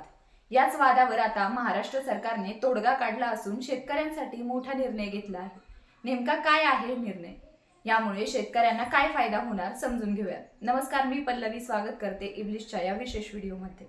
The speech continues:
ग्रामीण भागात शेती आणि शेतकऱ्यांसाठी पानंद आणि शिवरस्ते अत्यंत महत्त्वाचे असतात. गाव नकाशाप्रमाणे अतिक्रमित व बंद झालेले रस्ते, पानंद रस्ते, शेत शिवार रस्ते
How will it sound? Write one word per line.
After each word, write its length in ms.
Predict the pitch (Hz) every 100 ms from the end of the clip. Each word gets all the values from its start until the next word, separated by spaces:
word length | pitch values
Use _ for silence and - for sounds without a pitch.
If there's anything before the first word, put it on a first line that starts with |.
| 196
ग्रामीण 400 | 233 233 262 277
भागात 320 | 247 202 202 -
शेती 520 | 254 - 214 233 -
आणि 180 | 226 285
शेतकऱ्यांसाठी 920 | 302 262 - 262 277 302 254 202 208
पानंद 640 | 247 240 233 233 208 220
आणि 300 | - 233 277
शिवरस्ते 600 | 302 277 233 233 - 240
अत्यंत 420 | 226 - 233 233
महत्त्वाचे 460 | 240 254 180 170 185
असतात. 280 | 175 - - - - - - - - - - _ 202
गाव 200 | 202 202
नकाशाप्रमाणे 960 | 220 214 208 220 220 214 226 196 208 -
अतिक्रमित 720 | - 285 339 269 254 - - - - - - - -
व 260 | 240 262 226
बंद 320 | 233 233 247
झालेले 440 | 285 247 220 226
रस्ते, 400 | 233 220 - 180
पानंद 480 | 190 220 208 226 240
रस्ते, 440 | 240 220 - 180 214
शेत 340 | - 226 220
शिवार 500 | - 240 185 196 247
रस्ते 640 | 208 - 180 202 - -